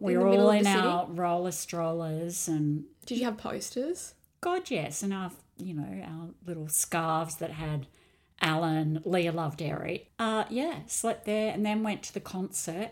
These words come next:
Speaker 1: and, yeah, we were all separated. It was like a mosh pit in there, all these
Speaker 2: Of course,
Speaker 1: screaming
Speaker 2: yeah.
Speaker 1: girls, and it was one of the best nights of my life. I loved it.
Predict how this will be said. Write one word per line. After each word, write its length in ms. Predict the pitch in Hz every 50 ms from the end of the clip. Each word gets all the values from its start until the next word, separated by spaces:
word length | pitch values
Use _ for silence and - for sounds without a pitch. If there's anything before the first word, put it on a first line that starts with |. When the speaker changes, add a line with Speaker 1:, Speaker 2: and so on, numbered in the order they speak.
| -
Speaker 1:
and, 640 | - 180 175 175 175 170 170 170 175 170 165 - - _ _ _
yeah, 200 | - 185 190 185
we 200 | 165 160 180 190 190
were 100 | 190 202
all 220 | 208 220 240 240
separated. 500 | 240 - - 175 151 - 165 147 147 156
It 80 | - -
was 140 | 175 151 202
like 280 | 196 208 202 185 - 156
a 200 | 147 - - 143
mosh 520 | - 143 147 156 170 175 180 208 - - - -
pit 160 | 170 165 156
in 180 | 151 147 143 147
there, 220 | 147 147 151 160
all 100 | 170 175
these 360 | 156 170 156 151 139 - -
Speaker 2:
Of 120 | 233 214 214
course, 120 | 185 151
Speaker 1:
screaming 440 | 147 170 170 165 165 160 - 220 208
Speaker 2:
yeah. 180 | 202 190 - -
Speaker 1:
girls, 600 | 165 165 165 160 156 151 - 156 147 151 - 175
and 320 | 165 156 151 156 151 151 - _ _ _ _ _ _ _ _ _ _ _
it 80 | - 254
was 120 | 262 262
one 120 | 349 359
of 60 | 359 277
the 60 | -
best 320 | - 202 180 156 - 196
nights 280 | 180 170 165 - - -
of 40 | 165
my 80 | 156 151
life. 680 | 147 151 180 220 277 294 - - - - - - - - - -
I 40 | 254
loved 420 | 269 269 285 302 302 - - -
it. 180 | 190 143 -